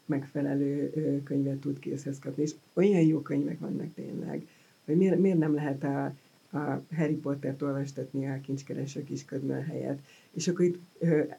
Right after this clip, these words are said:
gyorsan elmondom, képzeld el, hogy a, egyik nyáron az egyik gyerekemnek a Láthatatlan ember volt feladva, és, ö,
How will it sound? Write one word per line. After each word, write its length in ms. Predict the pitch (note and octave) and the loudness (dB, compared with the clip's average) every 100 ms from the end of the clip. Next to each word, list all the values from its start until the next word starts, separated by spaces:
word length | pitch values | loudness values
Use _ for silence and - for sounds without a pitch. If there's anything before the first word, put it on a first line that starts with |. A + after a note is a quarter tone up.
| D#3+ | -4
gyorsan 300 | - F#3 F3 | 0 0 2
elmondom, 280 | D#3 D#3 D3+ | 2 2 2
képzeld 340 | D3+ E3+ D3+ C#3+ | 2 2 2 0
el, 120 | D3 | 0
hogy 220 | D3 C#3 - _ _ _ D3+ | -2 -2 -10 _ _ _ 0
a, 340 | C#3+ C#3+ B2+ - | 0 0 -2 -2
egyik 280 | - D#3+ D3 | 0 2 2
nyáron 420 | C#3+ C#3+ C#3+ D3+ | 2 2 0 -2
az 100 | D3+ | -2
egyik 260 | E3 D3 - - - - | 0 -2 -4 -14 -18 -6
gyerekemnek 680 | D#3+ D3 D3+ C#3+ C#3+ C#3 | 0 0 0 0 0 -2
a 240 | C#3+ C#3 C#3+ | -4 -2 0
Láthatatlan 540 | D#3+ D#3+ - - C#3 | 0 0 -4 -6 -4
ember 300 | C#3 C#3 C3+ | 0 0 0
volt 220 | C3+ C3+ C3+ | -2 -4 -6
feladva, 520 | C3 C3 - - C3 | -4 -4 -4 -4 -4
és, 240 | C3+ - - | -4 -8 -8
ö, 300 | C#3+ C#3+ | -6 -4